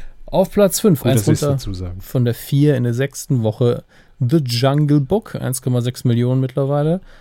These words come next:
Speaker 1: Auf Platz vier, zwei runter von der zwei in der vierten Woche, The First Avenger Civil War, eins Komma sechs auch ungefähr.
Speaker 2: Civil War?
Speaker 1: Ja, Civil War.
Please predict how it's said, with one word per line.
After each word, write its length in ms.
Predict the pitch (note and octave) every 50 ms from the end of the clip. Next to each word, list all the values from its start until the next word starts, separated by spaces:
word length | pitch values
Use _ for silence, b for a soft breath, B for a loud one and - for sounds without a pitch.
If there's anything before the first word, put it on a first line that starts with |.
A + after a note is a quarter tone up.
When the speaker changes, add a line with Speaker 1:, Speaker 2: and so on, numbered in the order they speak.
| b b b
Speaker 1:
Auf 220 | - C3+ C3 - -
Platz 320 | D3 B2+ B2+ - - -
vier, 380 | - - - D#3+ C#3 A#2 - -
zwei 500 | - - - - A#2+ B2 C3 E3+ G#3+ A3+
runter 320 | G#3 G3 G#3+ G#3+ - G3+
von 140 | - - F3
der 120 | E3 D#3+ -
zwei 340 | - - - E3 E3 D3 C#3
in 60 | C#3
der 80 | C#3 -
vierten 340 | - E3+ E3 - - B2
Woche, 220 | C3 C#3 - D3+ C3
The 80 | A#2+ A2
First 420 | - - - D3 D3+ - - -
Avenger 480 | B2+ A#2+ A#2+ A#2+ A#2+ B2+ B2+ B2+ B2+ B2
Civil 380 | B2+ - - A#2 A#2 A2 G#2
War, 360 | G#2 G2+ G#2+ B2 C#3+ E3 F#3 D#3+
eins 220 | B2 A2 - -
Komma 300 | - - G#2+ G#2 - - - - - - - - - - - -
sechs 380 | B2+ A2+ A2 B2+ - - - -
auch 160 | B2 B2+ -
ungefähr. 500 | A#2+ C#3 C3+ C#3 C3+ - - F#3 G#3 A#3+ - B B B B B B B B
Speaker 2:
Civil 520 | - - - A#2 A2+ B2 D3 E3+ F3 D#3 A#2+
War? 260 | A2 A#2+ C3+ B2+ - - - - - -
Speaker 1:
Ja, 160 | - A#2+ A#2+ C3 - - -
Civil 400 | - - - B2 A2 A2 G#2 G2+
War. 220 | - G2 G2+ A#2+